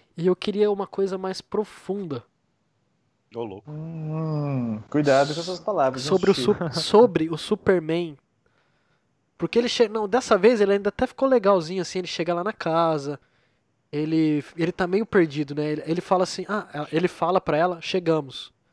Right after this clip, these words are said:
Speaker 1: Aí
Speaker 3: Não,
Speaker 1: ela fala
Speaker 3: meio
Speaker 1: assim, "Ah."
Speaker 3: perdido não, ele deu um pau em todo mundo, né, Sushi?
Speaker 1: Não, mas
Speaker 3: Tá
Speaker 1: eu tô
Speaker 3: perdido.
Speaker 1: falando depois. Porque, realmente, esse, essa parte da porrada teve que ser assim. Aí chega a Lois lá, eu não entendo por que que é a Lois, já que no filme do Batman versus Superman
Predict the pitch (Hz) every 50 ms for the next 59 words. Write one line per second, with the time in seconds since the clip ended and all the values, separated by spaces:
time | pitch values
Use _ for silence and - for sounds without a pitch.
0 | _ _ _ _ _ _ _ _ _ _ - 147 156 160 156 156 156 165 - -
1 | 175 147 151 175 - 233 196 160 156 143 151 151 196 240 262 220 175 151 151 151
2 | 143 143 156 196 214 - _ - 175 175 185 202 196 - - 165 170 208 294 349
3 | 359 233 170 156 180 175 175 - 190 - - 175 165 - - - 302 320 320 277
4 | 240 220 233 226 233 214 202 240 240 233 233 226 185 160 147 - - _ _ -
5 | 170 170 170 202 202 - - 214 214 185 151 - - - - _ _ _ _ _
6 | _ _ _ _ _ _ _ _ _ _ _ _ - - - 220 170 160 156 147
7 | 123 175 226 320 226 208 220 - - 147 147 156 - - - 185 - 170 165 -
8 | 175 - - 208 - - 175 156 - 143 127 131 185 208 202 147 135 - _ -
9 | 247 294 269 - - - - - 262 240 - - 165 135 127 - _ _ _ _
10 | _ _ _ - 185 202 240 247 220 - - - 196 190 185 175 190 208 208 185
11 | 170 170 196 208 220 208 190 175 180 180 - - 185 170 - - 160 - 165 160
12 | 156 156 180 190 190 180 185 208 208 214 - - - - - - - - _ -
13 | 139 170 180 196 185 - - 196 185 180 165 - - 185 185 180 175 165 160 156
14 | 151 165 160 160 - - 160 147 151 156 151 - - 156 - 160 151 143 147 147
15 | 147